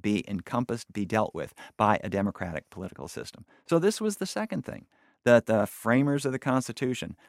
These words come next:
they just kicked this can down the road saying, "Okay, now it is your problem. We've done a lot, but we haven't done everything. It's up to you to see if you can deal with these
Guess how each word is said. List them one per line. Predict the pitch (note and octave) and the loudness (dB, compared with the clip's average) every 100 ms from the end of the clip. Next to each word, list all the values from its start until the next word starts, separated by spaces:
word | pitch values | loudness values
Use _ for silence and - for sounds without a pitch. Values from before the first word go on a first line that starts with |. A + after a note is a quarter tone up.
| - | 0
they | G#2 C3 | 6 6
just | C#3+ C3 | 6 -4
kicked | - C#3 | -6 -6
this | - C#3+ | -6 -8
can | - G2+ G2+ | -4 -2 0
down | F#2+ G#2 | -2 -2
the | - | 0
road | D#3 A#2 | 0 0
saying, | - G2 | -2 -2
"Okay, | G2 A2+ | -2 0
now | G2+ A#2 B2+ - | 4 4 4 2
it | - G#2 | -4 -4
is | G2+ G2+ | -2 0
your | A#2 B2 | 2 2
problem. | - - - - - | -2 -10 -12 -18 -12
We've | F#2+ C3+ A3+ | 0 2 4
done | A3+ G3+ | 4 4
a | G3 | 4
lot, | F#3+ G3 - _ | 2 0 -2 _
but | - | -2
we | A2 | 0
haven't | A#2+ B2+ | 2 0
done | A#2+ | 0
everything. | A#2+ B2+ G2 - - _ - | -2 -4 -6 -10 -14 _ -8
It's | - | 2
up | B2+ - | 2 2
to | G2 | -2
you | B2 E3+ F#3 | 2 4 4
to | C#3 | -2
see | - G2 A#1 - _ - _ | -4 -4 -4 -8 _ -20 _
if | - A#2 | 0 2
you | B2+ | 2
can | B2 B2 | 2 2
deal | G2 A2+ D3+ E3+ | 2 4 4 4
with | C3+ A2+ - | 4 0 0
these | A2 G2 - | -2 -2 -8